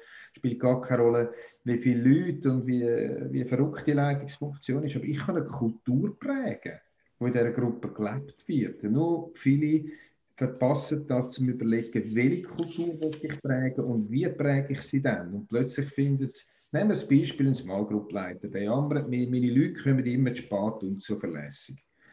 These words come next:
Sag ich, "Nu, wem sein Problem ist das?" Sagt er, "Ich halte schwierige Leute." Sag ich, "Könnte es sein, dass das eine Kultur ist,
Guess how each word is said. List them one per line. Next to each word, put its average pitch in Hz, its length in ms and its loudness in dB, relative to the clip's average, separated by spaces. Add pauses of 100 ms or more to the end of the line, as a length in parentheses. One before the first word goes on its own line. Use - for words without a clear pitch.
(100)
Sag 110 180 -4
ich, - 80 -12
"Nu, 113 320 0 (160)
wem 101 180 -2
sein 98 220 -10
Problem 104 380 0
ist - 280 -6
das?" 165 280 -4
Sagt 110 240 -2
er, 104 60 -4
"Ich 107 60 -8
halte 104 240 -4
schwierige 104 420 0
Leute." 170 460 -2 (320)
Sag - 180 -6
ich, 113 80 -8
"Könnte 113 360 -2
es 104 160 -2
sein, 110 160 0
dass 104 160 -4
das 104 140 -8
eine 107 80 -6
Kultur 120 500 -4
ist, 110 200 -2